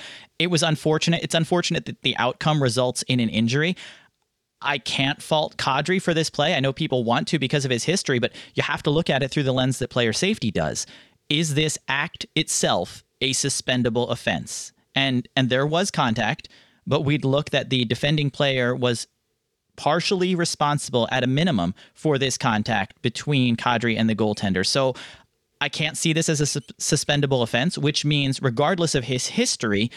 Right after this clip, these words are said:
that doesn't factor in. W-, this act in particular was not suspendable, uh, not even deserving of a penalty. And it was Wes McCauley and Eric Furlack calling that one. And, and I think they made the right call. Again, we're looking at an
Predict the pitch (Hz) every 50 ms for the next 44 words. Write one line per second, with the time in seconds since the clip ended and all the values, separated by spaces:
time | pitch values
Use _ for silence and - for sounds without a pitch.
0 | - - - _ _ _ _ _ _ - 151 165 160 190 180 170 175 - - 143
1 | 131 135 - 139 123 123 95 64 - - - - 127 - - 139 151 170 175 -
2 | - 139 135 139 143 - - - - - 143 135 127 143 135 - 190 180 - -
3 | 131 123 127 127 120 120 120 117 117 110 - - _ - 117 110 110 - - 104
4 | - - - 123 143 156 160 165 190 202 196 - - _ _ - 104 104 - -
5 | - - 127 - 143 127 131 127 139 143 147 151 151 151 147 143 139 151 147 147
6 | 156 151 151 151 147 - 143 156 170 165 143 117 113 117 123 123 135 143 139 147
7 | 151 - 165 - 165 156 156 156 143 139 147 143 135 - - 156 156 160 156 -
8 | - - 143 143 147 147 139 143 143 131 131 143 151 165 - - - - - -
9 | _ 143 139 151 - 156 147 147 147 - 190 180 190 185 175 180 165 170 165 175
10 | 175 - - 180 165 143 - - 127 123 160 170 156 127 123 131 131 131 139 -
11 | - 143 135 131 123 -